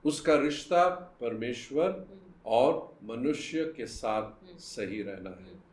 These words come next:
Speaker 1: जो जांचा जाता है। बैठकर हम अपने जीवन को जांचते हैं
Speaker 2: हम्म।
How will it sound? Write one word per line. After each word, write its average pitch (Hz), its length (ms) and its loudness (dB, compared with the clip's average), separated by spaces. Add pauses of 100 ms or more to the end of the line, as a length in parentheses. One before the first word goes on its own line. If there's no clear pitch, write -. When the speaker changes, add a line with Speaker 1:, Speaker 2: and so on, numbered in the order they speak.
(320)
Speaker 1:
जो 117 500 2 (240)
जांचा 117 560 -2
जाता 98 580 -6
है। 90 160 -16 (600)
बैठकर 117 720 0 (320)
हम 107 500 -6
अपने 104 260 -4
जीवन 120 400 -8
को 104 140 -10
जांचते 123 540 -4
हैं 139 320 -6
Speaker 2:
हम्म। - 280 -18